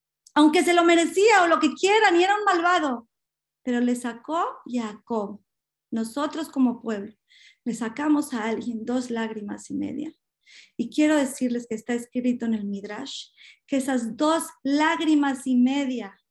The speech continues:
de Esav son la que les da fuerza al, a los romanos, a, est-, a todos los romanos, a, a todo este último exilio, a este último galut, desde que se destruyó el Bet Hamikdash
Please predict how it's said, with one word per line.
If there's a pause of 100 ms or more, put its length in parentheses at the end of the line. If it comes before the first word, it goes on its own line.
(180)
de
Esav (560)
son
la
que
les
da
fuerza (1600)
al,
a
los
romanos,
a,
est-, (160)
a
todos
los
romanos, (100)
a, (220)
a
todo
este
último
exilio,
a
este
último
galut, (100)
desde
que
se
destruyó
el
Bet
Hamikdash